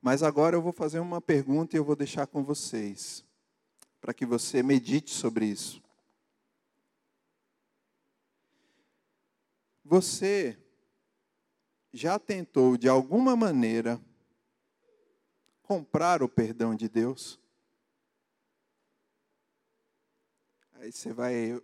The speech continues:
olhar pra mim com uma cara assustada e dizer assim, "Samir, essa expressão comprar é muito forte." Então eu vou mudar um pouquinho a expressão,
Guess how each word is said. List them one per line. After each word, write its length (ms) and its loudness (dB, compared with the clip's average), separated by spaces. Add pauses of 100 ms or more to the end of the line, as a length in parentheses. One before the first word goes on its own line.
olhar 320 -4
pra 220 -6
mim 420 0 (440)
com 80 -8
uma 180 0
cara 320 4
assustada 680 2
e 40 -2
dizer 340 0
assim, 220 -4
"Samir, 680 -2 (1040)
essa 140 -20
expressão 480 -4
comprar 540 2
é 80 2
muito 420 0
forte." 760 -4 (840)
Então 180 0
eu 80 8
vou 180 6
mudar 340 2
um 100 2
pouquinho 400 0
a 20 -2
expressão, 720 -4